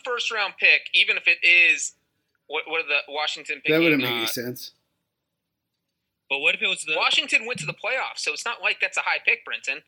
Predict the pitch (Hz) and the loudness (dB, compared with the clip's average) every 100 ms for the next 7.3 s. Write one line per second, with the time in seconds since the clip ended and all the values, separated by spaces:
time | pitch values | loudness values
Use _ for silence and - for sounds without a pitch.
0 | _ 151 175 180 160 180 165 - 170 160 | _ 0 2 0 0 2 2 2 2 2
1 | 147 151 156 233 220 262 262 165 - 180 | -2 -2 6 6 8 8 8 6 4 4
2 | 208 226 135 147 160 165 165 165 175 202 | 4 4 4 4 8 8 8 4 2 2
3 | 180 - 180 165 _ _ _ _ _ _ | 2 4 4 2 _ _ _ _ _ _
4 | - 175 175 175 175 254 - 208 - 196 | -6 -2 -2 2 2 2 -2 -4 -2 -6
5 | 185 160 156 151 139 127 156 156 143 175 | -6 -6 -8 -6 -4 -2 -2 -4 -2 0
6 | 196 226 233 254 202 196 160 180 185 139 | 4 4 4 2 0 -4 -4 -2 -2 -8
7 | - 135 | -8 -4